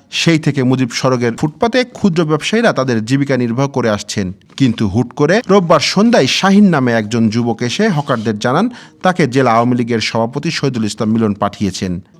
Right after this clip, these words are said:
তাকে পাঁচটা দোকান দেওয়ার জায়গা দিতে হবে। এই বলে সে বাবু নামে একজন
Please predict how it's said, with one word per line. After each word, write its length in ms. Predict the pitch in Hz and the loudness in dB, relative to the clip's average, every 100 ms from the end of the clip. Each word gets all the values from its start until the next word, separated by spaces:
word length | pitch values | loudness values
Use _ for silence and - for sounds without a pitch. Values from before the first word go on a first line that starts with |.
| - | -4
তাকে 220 | 180 202 | -2 0
পাঁচটা 380 | 185 151 147 - | 0 0 0 -2
দোকান 360 | 135 131 147 143 | -2 0 2 2
দেওয়ার 200 | 143 190 | 0 2
জায়গা 280 | 147 123 117 | 0 2 0
দিতে 240 | 107 117 | -2 -4
হবে। 420 | 98 107 95 92 98 | -2 -2 -4 -8 -2
এই 200 | 170 214 | 2 4
বলে 240 | 247 247 | 4 4
সে 200 | 160 170 | 4 2
বাবু 280 | 147 151 160 | 4 4 4
নামে 220 | 165 147 | 4 4
একজন 360 | 143 131 117 | 2 0 0